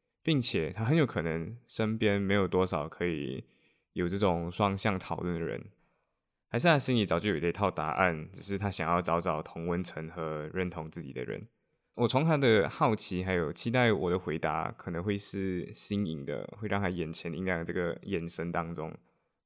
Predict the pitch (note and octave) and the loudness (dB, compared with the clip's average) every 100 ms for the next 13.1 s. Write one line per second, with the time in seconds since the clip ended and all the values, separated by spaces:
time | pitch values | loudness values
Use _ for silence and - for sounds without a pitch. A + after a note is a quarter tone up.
0 | - G#2 A#2+ C3 D#3 C3 B2 G#2 F2 D#2 | -8 -2 0 0 -2 2 4 4 2 0
1 | C2+ - - F#2+ F#2+ F2 E2+ E2+ C2 - | -2 -6 -4 -2 0 -2 0 0 -2 -6
2 | D#2+ D2 A1+ - _ _ _ _ _ _ | -8 -8 -10 -12 _ _ _ _ _ _
3 | _ _ - G1+ G1+ - A#2+ B2+ A#2+ A2 | _ _ -16 -16 -18 -6 4 8 10 10
4 | F#2+ - _ _ _ - - G#2 B2 B2+ | 8 2 _ _ _ -20 4 6 8 8
5 | F#2+ F#2 G2 G2 F#2 F#2 F#2+ F2+ E2+ - | 8 8 2 2 2 4 6 6 2 -2
6 | - A2+ G#2+ F2+ D2 - - - _ _ | -6 -4 -4 -4 -6 -8 -14 -20 _ _
7 | - - G#2 A2+ D3 - E2 D2+ D2 D2 | -18 -4 0 0 -2 0 2 2 -2 -4
8 | G2+ - _ - F2 G2+ F2 F2+ F2 - | -8 -12 _ -2 2 2 0 -2 -4 -4
9 | F2 F2 F#2 E2 F2+ F2 D#2+ C#2+ - D#2+ | -4 -2 -2 -2 0 2 2 -2 -4 -4
10 | C#2+ C#2 - _ _ - D#2+ F#2 F2+ F2+ | -4 -6 -12 _ _ -4 0 4 4 4
11 | E2 D2 D2+ E2+ - D#2+ D#2+ F2 D#2 D#2 | 2 0 -2 -4 -4 -4 0 0 0 -2
12 | D2 D#2 F#2+ D#2 - A#1+ - C2+ D#2 C#2+ | -4 -4 -2 -2 -6 -12 -10 -8 -8 -8
13 | G1+ | -10